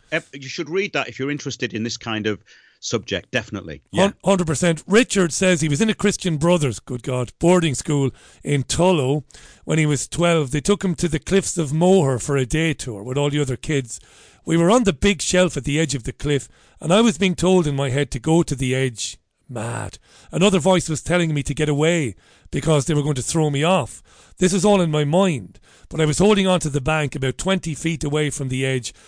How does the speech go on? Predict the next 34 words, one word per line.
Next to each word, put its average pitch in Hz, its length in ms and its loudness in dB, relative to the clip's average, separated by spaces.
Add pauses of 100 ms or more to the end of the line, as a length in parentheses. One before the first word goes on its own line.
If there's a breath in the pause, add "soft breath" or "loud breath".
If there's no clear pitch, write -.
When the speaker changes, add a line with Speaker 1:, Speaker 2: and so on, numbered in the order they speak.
(140 soft breath)
Speaker 2:
I 143 60 -6
could 127 160 -6
feel 190 240 2
my 160 120 0
body 165 360 2
being 131 240 -4
dragged 151 480 -2
to 139 100 -10
the 139 160 -2
edge. 139 140 -2
I 131 100 -4
never 175 320 0
forgot 165 400 -4
the 156 80 -8
feeling. 123 480 -8 (1040)
It's - 100 -12
just 175 180 -2
what 160 180 0
you 147 60 2
were 208 60 6
Speaker 1:
Yeah, 247 100 4
Speaker 2:
talking 156 80 4
Speaker 1:
that's 170 180 0
really 190 220 2
common. 165 440 -4 (560)
I've 180 140 -2
had 190 140 -6
that 165 120 -4
on 131 140 -8
high 117 200 -8
buildings. 98 600 -10 (1000)
Speaker 2:
Jesus. 110 320 -14
Speaker 1:
You 151 80 0
know, 107 260 -2